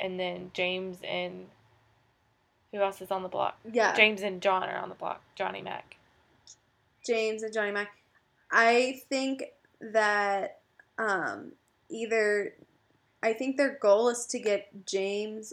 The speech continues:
Speaker 2: or, uh, Jeff out, but I don't know which one is gonna go.
Speaker 1: Yeah.
Speaker 2: And I haven't been keeping with, keeping up with the feeds to know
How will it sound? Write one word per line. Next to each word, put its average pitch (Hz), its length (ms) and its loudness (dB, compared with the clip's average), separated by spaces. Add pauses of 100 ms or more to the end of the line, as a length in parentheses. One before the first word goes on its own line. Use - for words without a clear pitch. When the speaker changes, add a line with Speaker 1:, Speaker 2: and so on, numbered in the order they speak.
Speaker 2:
or, 180 360 0
uh, 110 400 -2 (1160)
Jeff 180 380 0 (120)
out, - 400 -2 (300)
but 202 100 4
I 196 100 6
don't 196 280 0
know 196 120 2
which 185 240 -2
one 185 120 -4
is 180 100 -8
gonna 165 180 -8
go. 117 300 -4
Speaker 1:
Yeah. 214 320 0
Speaker 2:
And 226 120 0
I - 40 2
haven't 240 360 2
been 247 200 -2
keeping 233 380 -6
with, 196 160 -4 (100)
keeping 214 300 -6
up 208 140 -4
with 208 140 -6
the 208 60 -6
feeds 202 580 -10 (500)
to 226 140 -2
know 190 560 2